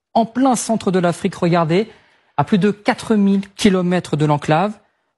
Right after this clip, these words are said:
le Congo sera prêt à accueillir des réfugiés, affirme au journaliste un haut responsable israélien,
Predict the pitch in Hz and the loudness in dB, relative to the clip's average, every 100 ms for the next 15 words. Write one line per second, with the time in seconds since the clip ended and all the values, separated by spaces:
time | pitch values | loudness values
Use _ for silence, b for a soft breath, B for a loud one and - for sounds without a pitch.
0 | - 156 208 214 277 262 180 185 220 - | 0 2 2 0 0 0 2 0 -2 -8
1 | - - 247 208 - - 180 - - 175 | -2 2 2 0 -6 -2 -2 -2 0 0
2 | 165 170 180 156 151 160 - 160 147 196 | 0 -2 0 0 0 -2 -2 0 2 2
3 | 165 - 170 151 147 151 151 170 175 - | 0 -2 -2 0 0 0 0 0 -4 -10
4 | b b - 147 214 220 - 190 170 180 | b b 0 2 2 -2 -4 -6 -2 -2
5 | 160 156 - 156 147 143 160 | 0 -2 0 0 0 0 -2